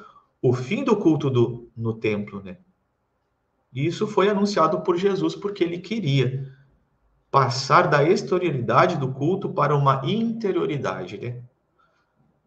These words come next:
Ao nível de uma espiritualização. Então, era preciso transformar o culto hebraico e se passar,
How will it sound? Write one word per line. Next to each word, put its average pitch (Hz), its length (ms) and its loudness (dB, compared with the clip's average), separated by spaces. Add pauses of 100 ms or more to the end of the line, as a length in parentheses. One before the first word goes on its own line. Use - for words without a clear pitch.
Ao 113 300 -2
nível 143 380 -2
de 131 160 -2
uma 135 400 2
espiritualização. 147 1500 -2 (1800)
Então, 147 180 0
era 196 140 2
preciso 202 580 0
transformar 143 1200 0 (260)
o 123 240 -4
culto 247 380 -2
hebraico 120 880 2 (1400)
e 117 140 -8
se 135 220 -10
passar, 139 920 0